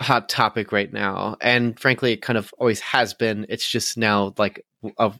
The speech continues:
a much louder topic. And how justice is handled is also becoming a louder topic because people are very disillusioned with justice, whether you're from the United States or in different countries,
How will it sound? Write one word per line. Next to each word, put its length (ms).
a 100
much 320
louder 540
topic. 600
And 380
how 280
justice 500
is 160
handled 640
is 200
also 680
becoming 360
a 80
louder 360
topic 540
because 340
people 280
are 180
very 340
disillusioned 720
with 440
justice, 520
whether 640
you're 640
from 140
the 60
United 280
States 380
or 100
in 140
different 360
countries, 800